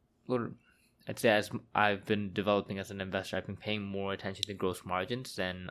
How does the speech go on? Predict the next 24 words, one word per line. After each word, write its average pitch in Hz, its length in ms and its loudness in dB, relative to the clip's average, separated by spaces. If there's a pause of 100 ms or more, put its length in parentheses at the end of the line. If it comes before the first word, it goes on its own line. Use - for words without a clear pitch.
other, 104 380 -4 (280)
um, 98 460 0 (100)
kinds 110 240 0
of 110 80 -2
margins. 113 400 0
So 95 120 -2
the 95 80 -2
gross - 260 -2
margin, 95 240 0
if 87 100 -4
you're 90 80 -6
not 85 140 -4
familiar, 135 500 2
is, 95 400 2 (600)
um, 87 640 -2 (680)
the 117 80 0
percentage 107 460 0
that 98 160 -2
you - 80 -12
keep - 340 -2
from, 90 640 -2
like, - 100 -14
the 95 80 -6
costs - 500 -2